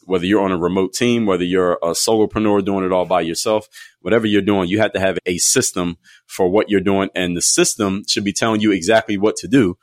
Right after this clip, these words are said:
All you have to do is follow the system. And what I tell a lot of, you know, people who work with me is that your system should be working harder than the people. All right. The system should be the hardest working entity in your business.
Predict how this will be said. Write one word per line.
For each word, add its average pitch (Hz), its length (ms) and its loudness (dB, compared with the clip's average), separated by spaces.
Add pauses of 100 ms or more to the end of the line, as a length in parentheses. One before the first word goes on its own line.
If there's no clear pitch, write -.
(200)
All 113 140 0
you 147 100 0
have 113 120 4
to 107 60 -8
do 104 120 2
is 95 100 -2
follow 98 240 0
the 82 80 -6
system. - 320 -6 (380)
And 87 100 -6
what 98 100 4
I - 40 4
tell 107 440 2
a 92 60 -2
lot 101 180 4
of, 95 100 2 (240)
you 95 60 -6
know, 90 100 -2
people 98 260 -2
who 95 60 4
work 98 180 2
with 90 100 -8
me 104 360 2
is 87 160 -4
that 92 260 0 (440)
your 127 480 2
system 127 480 0
should 104 180 -2
be 110 60 2
working 104 260 2
harder 104 260 2
than 95 160 -2
the 80 60 -6
people. 71 360 -8 (320)
All 85 140 -2
right. 82 120 -4 (120)
The 92 100 -8
system 139 300 -2
should 113 160 -2
be 104 80 0
the 90 100 0
hardest 117 320 0
working 107 320 -2
entity - 460 -6
in 95 140 -2
your 90 120 0
business. 80 460 -6